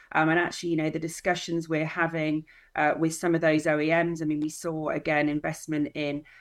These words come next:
uh, the Ford Halewood plant to mean that they could, uh, develop that for their electric drive unit system. So that's shifting from transmission production to electric drive unit. And they're reckoning that there's gonna be around forty thousand,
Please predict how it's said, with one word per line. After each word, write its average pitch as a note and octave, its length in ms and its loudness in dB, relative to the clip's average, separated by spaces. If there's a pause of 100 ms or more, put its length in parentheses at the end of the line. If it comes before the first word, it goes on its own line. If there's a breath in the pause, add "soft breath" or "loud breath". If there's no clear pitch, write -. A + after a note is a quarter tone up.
(140)
uh, C3+ 180 2
the C3+ 100 -6
Ford D3+ 320 -8
Halewood F3+ 480 2
plant E3+ 400 2
to D3 300 -6
mean D3+ 240 2
that - 120 -2
they D3+ 160 -2
could, D3+ 360 -10
uh, C#3 300 -4 (280 loud breath)
develop E3 440 2
that D#3+ 240 4
for D#3 140 -10
their D3 300 0
electric D#3 360 -4
drive E3 340 2
unit E3 360 2
system. D#3+ 420 -4
So D#3 120 -10
that's - 180 -4
shifting D#3 400 -4
from D3 220 -6
transmission E3 580 -2
production D#3 500 -4
to C#3 240 -4 (380 loud breath)
electric D#3+ 380 0
drive E3+ 340 4
unit. D#3+ 300 2
And C#3+ 100 0
they're C#3+ 80 -4
reckoning C#3+ 640 -6
that C#3+ 100 -6
there's C#3+ 140 -8
gonna C#3+ 160 -4
be C#3+ 80 -4
around C#3 260 0
forty D3+ 380 -6
thousand, D#3+ 720 2